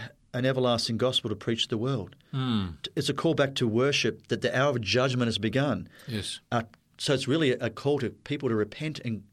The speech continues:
Speaker 1: and prepare for the second coming of Jesus. Because straight after Revelations fourteen, verse six to twelve, it says that Jesus comes.
Speaker 2: That's right.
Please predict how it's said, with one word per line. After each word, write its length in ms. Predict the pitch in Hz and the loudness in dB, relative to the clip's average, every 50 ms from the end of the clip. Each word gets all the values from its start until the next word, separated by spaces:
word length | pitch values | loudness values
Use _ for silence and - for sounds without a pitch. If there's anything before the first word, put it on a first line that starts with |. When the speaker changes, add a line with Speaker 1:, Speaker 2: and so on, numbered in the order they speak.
| _ - | _ -8
Speaker 1:
and 120 | 123 98 | -8 -6
prepare 560 | - 113 104 - - - 156 190 - - - - _ _ _ _ _ _ _ - | -6 -6 -6 -8 -8 -8 -6 -6 -6 -8 -10 -14 _ _ _ _ _ _ _ -14
for 80 | - 113 | -8 -6
the 80 | 117 110 | -4 -2
second 340 | - - 131 127 - 117 101 | 0 0 0 0 -2 -4 -4
coming 260 | - 123 113 110 104 | -2 -2 0 0 0
of 80 | 104 | -2
Jesus. 580 | 98 107 123 151 175 156 120 - - - - - - - - | 0 0 0 0 0 0 -4 -6 -6 -8 -10 -12 -14 -10 -6
Because 240 | - - 139 131 - | -2 0 2 2 2
straight 320 | - - 147 156 170 147 | 2 2 4 4 4 4
after 260 | 120 131 160 - 139 131 | 4 2 2 2 2 2
Revelations 500 | 120 135 123 127 123 117 110 123 117 - | 2 2 4 4 2 2 2 0 -4 -4
fourteen, 340 | - - 123 120 117 113 110 | 0 0 2 2 2 2 2
verse 220 | 98 110 110 - | 2 0 0 -2
six 100 | - - | -4 -6
to 60 | - | -8
twelve, 320 | - - 156 160 147 113 - - - - - - - _ _ | -6 -2 0 0 0 0 -2 -6 -16 -20 -20 -20 -20 _ _
it 100 | - 127 | -4 -2
says 380 | - - - 131 127 113 - - _ _ _ _ _ - | 0 2 2 2 2 2 0 -4 _ _ _ _ _ -4
that 80 | - 127 | -2 0
Jesus 400 | 104 104 143 175 185 170 139 - | 2 4 4 4 2 2 0 0
comes. 480 | - 131 101 92 - 95 - - - - _ - - - | 2 0 0 0 -2 -6 -8 -8 -8 -10 _ -20 -18 -12
Speaker 2:
That's 320 | - 87 92 95 - - | -8 -4 -2 -2 0 0
right. 300 | 120 101 92 90 - - | 2 2 0 0 -2 -8